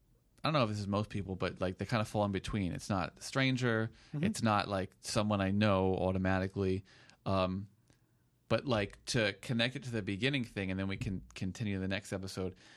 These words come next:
Speaker 1: it is interesting to see how, depending upon our definition of memory, this can determine the way that we think of the effects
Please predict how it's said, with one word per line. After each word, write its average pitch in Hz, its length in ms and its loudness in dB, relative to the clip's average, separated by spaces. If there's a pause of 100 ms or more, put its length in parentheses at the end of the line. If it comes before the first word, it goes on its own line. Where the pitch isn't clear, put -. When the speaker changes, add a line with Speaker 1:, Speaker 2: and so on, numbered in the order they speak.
(320)
Speaker 1:
it 120 120 4
is 135 280 4
interesting 110 800 0
to - 140 -2
see 104 360 0
how, 104 720 -2 (2250)
depending 147 540 2
upon 117 600 0
our 104 240 2
definition 113 600 -2
of 101 100 -6
memory, 107 640 -2 (1300)
this 120 300 -2
can 123 220 0
determine 117 440 -2
the 107 80 0
way 107 380 2
that 101 240 0
we 104 120 -4
think 107 320 -4
of 98 160 -6
the 98 100 -2
effects - 1300 -4